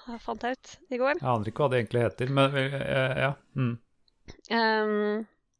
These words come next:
Speaker 1: jeg skulle snakke om de ulike <laughs> monsterne,
Speaker 2: Nei, jeg,
Speaker 1: men
Speaker 2: jeg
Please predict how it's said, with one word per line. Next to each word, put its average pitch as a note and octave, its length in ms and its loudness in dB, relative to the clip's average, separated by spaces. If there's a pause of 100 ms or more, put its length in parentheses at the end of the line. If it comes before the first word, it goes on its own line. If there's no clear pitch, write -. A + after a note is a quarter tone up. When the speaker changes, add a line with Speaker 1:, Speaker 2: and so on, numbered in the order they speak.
(160)
Speaker 1:
jeg G#3 120 2
skulle F#3+ 240 -6
snakke F#3+ 240 0
om F3+ 180 2
de G3+ 240 2
ulike G3 400 6
<laughs> D4 80 4
monsterne, - 220 2
Speaker 2:
Nei, D3+ 180 10
jeg, - 240 4
Speaker 1:
men D3+ 240 6
Speaker 2:
jeg C#3 140 6